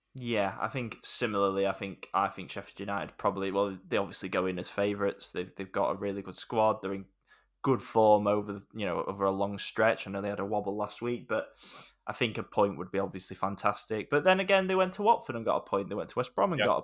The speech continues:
Speaker 1: point. So they can, you know, nullify these teams.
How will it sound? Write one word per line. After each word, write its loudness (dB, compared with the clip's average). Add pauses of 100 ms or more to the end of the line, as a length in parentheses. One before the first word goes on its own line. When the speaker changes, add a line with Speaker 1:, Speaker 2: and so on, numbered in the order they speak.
Speaker 1:
point. -2
So 0 (340)
they -8
can, 4 (840)
you -4
know, -4 (120)
nullify 4
these -4
teams. -10